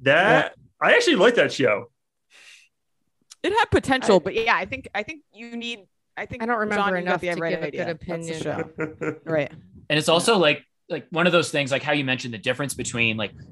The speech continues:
Speaker 4: Below Deck. So Below Deck, like, you actually need to know what you're doing on a boat. There's a skill there.
Speaker 2: Yes.
Speaker 4: Right?
Speaker 3: Right.
Speaker 4: Versus
Speaker 2: Yes.
Speaker 4: like,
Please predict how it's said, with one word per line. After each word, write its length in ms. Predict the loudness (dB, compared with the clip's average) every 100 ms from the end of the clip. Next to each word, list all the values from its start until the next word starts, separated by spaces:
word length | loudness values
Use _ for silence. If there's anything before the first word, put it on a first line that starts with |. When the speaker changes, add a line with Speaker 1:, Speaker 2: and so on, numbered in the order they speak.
| -4
Speaker 4:
Below 260 | 2 2 4
Deck. 260 | 0 -2
So 140 | -2 -2
Below 240 | 2 2
Deck, 320 | 2 0 0
like, 160 | -4 -8
you 160 | -4 0
actually 320 | 0 0 -6
need 240 | -6 -8 -8
to 80 |
know 200 | -2 -2
what 120 | -2 -6
you're 80 | -6
doing 260 | -6 -6
on 100 | -6
a 60 | -6
boat. 300 | -6 -6 -8
There's 180 | -12 -8
a 40 |
skill 460 | -6 -4 -2 -2 -4
there. 120 | -6 -2
Speaker 2:
Yes. 420 | 0 -2 -8 -2
Speaker 4:
Right? 160 | 2
Speaker 3:
Right. 120 | 2 2
Speaker 4:
Versus 120 | 2
Speaker 2:
Yes. 200 | 0 2
Speaker 4:
like, 240 | 0 -2